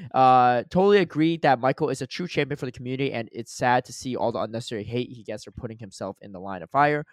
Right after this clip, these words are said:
I personally haven't felt as excited for a new, uh, start of a new season since the season light update, Lantern <laughs> Surf update, and it's amazing to see all the positivity around the P P community. Hope, hope we can keep the momentum up."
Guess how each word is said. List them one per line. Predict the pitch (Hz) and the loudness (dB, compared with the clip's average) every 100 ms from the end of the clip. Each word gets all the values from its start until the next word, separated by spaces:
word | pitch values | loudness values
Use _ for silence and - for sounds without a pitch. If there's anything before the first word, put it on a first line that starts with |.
| _ - | _ -6
I | 131 | 0
personally | 190 190 190 | 0 0 0
haven't | 165 151 | 0 0
felt | 151 151 | 2 2
as | 135 - | 2 -2
excited | - 120 127 139 | -2 0 2 0
for | 131 | -4
a | 117 | -4
new, | 131 143 147 _ _ _ - | -6 -8 -10 _ _ _ -2
uh, | 127 127 | 2 2
start | - 151 131 | 4 2 2
of | 131 | -2
a | |
new | 135 | -6
season | 139 139 143 143 | -4 -4 -4 -6
since | 127 127 | -8 -8
the | 117 | -8
season | 147 147 117 | -8 -6 -2
light | 113 131 | 0 0
update, | - - 143 - - | 0 0 -2 -2 -8
Lantern | 117 123 139 | -8 -6 -8
<laughs> | 123 147 - | 2 4 6
Surf | |
update, | 147 - 156 156 240 226 143 | 2 2 0 0 -8 -8 -2
and | 147 | -2
it's | 143 | 0
amazing | 139 127 208 180 | -2 0 0 0
to | 151 | -2
see | 151 - | 0 2
all | 127 | 4
the | 139 | 4
positivity | 147 131 - 127 127 | 2 0 0 -4 -2
around | 120 113 | -2 -4
the | 113 | -6
P | 117 | -8
P | 120 | -8
community. | - 117 113 113 | -12 -10 -6 -6
Hope, | - 127 - _ _ _ _ _ _ | -6 -8 -8 _ _ _ _ _ _
hope | - 143 147 | -4 -4 -4
we | 127 113 | -8 -10
can | - 120 104 | -10 -14 -16
keep | - 123 120 | -18 -16 -16
the | 107 | -16
momentum | 98 92 87 92 - 92 101 - | -14 -14 -12 -14 -14 -18 -18 -10
up." | 69 65 | -8 -8